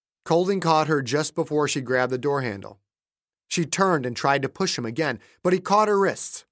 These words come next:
She struggled for a moment, but he held her tightly.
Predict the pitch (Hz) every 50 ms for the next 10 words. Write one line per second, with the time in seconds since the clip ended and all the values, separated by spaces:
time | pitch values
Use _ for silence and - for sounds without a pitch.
0 | _ _ _ _ _ _ _ _ _ _ _ - - 165 151 - - 165 156 151
1 | 156 165 151 - 175 170 160 151 131 113 95 104 - _ _ _ _ _ - 139
2 | 139 135 123 120 147 139 127 113 104 98 - 135 120 110 - 52 - -